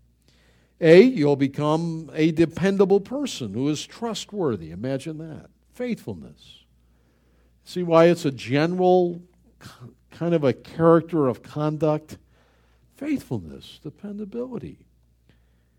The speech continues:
You may have been something far less than that in days gone by. Maybe some said you're utterly undependable.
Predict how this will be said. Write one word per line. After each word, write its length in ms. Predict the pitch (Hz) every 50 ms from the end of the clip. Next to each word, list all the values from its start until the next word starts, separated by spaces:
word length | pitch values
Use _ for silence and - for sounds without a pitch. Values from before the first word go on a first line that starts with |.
| _ _ _ _ _ _ _ _
You 400 | - 143 147 147 143 139 135 123
may 220 | 120 127 143 151 151
have 160 | 147 135 117
been 240 | 139 139 135 123 -
something 520 | - - 156 151 139 - 151 135 120 113
far 520 | 110 - - - 170 165 160 156 147 135
less 400 | 117 104 120 147 165 208 202 -
than 220 | - - 127 113 107
that 360 | 107 107 113 127 139 131 - -
in 180 | 113 107 107
days 300 | 107 123 131 139 143 135
gone 340 | - - 143 139 131 123 113
by. 420 | 101 123 156 185 196 180 135 110 107
Maybe 500 | 120 127 143 156 143 151 135 127 113 104
some 300 | - - 151 147 151 151
said 300 | - - 143 135 135 127
you're 340 | 139 147 147 139 139 139 139
utterly 560 | 156 202 226 240 190 131 113 113 113 117 135
undependable. 1000 | - 156 185 226 233 214 147 - - 107 104 92 87 85 78 78 85 117 156 -